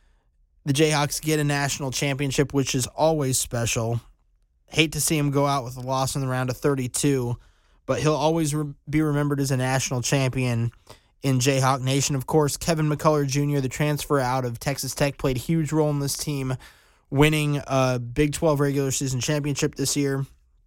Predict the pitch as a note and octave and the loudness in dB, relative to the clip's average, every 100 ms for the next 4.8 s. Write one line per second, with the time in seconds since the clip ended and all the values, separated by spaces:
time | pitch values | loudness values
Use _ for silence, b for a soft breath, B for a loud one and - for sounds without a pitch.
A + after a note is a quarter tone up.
0 | _ _ _ _ _ A#2 A#2 B2+ C3 A#2+ | _ _ _ _ _ -2 0 2 0 0
1 | C3+ C#3 C3+ C3 - D3 C3+ B2+ C#3+ C3 | 0 2 2 0 0 -2 -2 -2 0 0
2 | A#2+ B2 D3+ E3+ E3+ - b b b b | -2 0 2 2 0 -8 b b b b
3 | b - D#3+ F3 D3 G3 G3 - C#3 E3 | b 2 4 4 2 2 4 2 0 0
4 | G3+ - - E3+ D#3+ - F#3 G3+ | 0 -2 -2 -2 -2 0 -2 -2